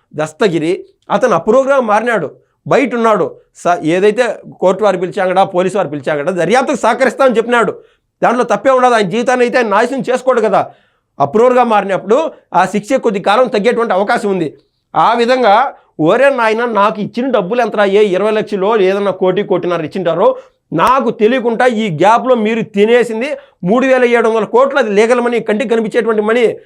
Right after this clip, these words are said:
ఇది కాకుండా అందులో ఉన్నట్టు ఏ యాభై వేల కోట్లు ఎంతో, ఇంకా ఇన్ని మనం మాట్లాడకూడదు, అది ఆ దేవుడికి తెలియాలా.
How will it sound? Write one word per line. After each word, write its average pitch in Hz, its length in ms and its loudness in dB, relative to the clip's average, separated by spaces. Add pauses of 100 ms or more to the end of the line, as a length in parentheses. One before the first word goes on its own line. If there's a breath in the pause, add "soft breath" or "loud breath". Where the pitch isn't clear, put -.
(160 loud breath)
ఇది 202 160 0
కాకుండా 240 360 2
అందులో 233 200 2
ఉన్నట్టు 240 240 0
ఏ 226 180 4
యాభై 220 220 2
వేల 233 120 -4
కోట్లు 226 260 0
ఎంతో, 208 440 0
ఇంకా 143 180 -4
ఇన్ని 160 140 0
మనం 226 180 0
మాట్లాడకూడదు, 202 680 0 (160 loud breath)
అది 175 140 2
ఆ - 20 2
దేవుడికి 214 360 2
తెలియాలా. 196 400 2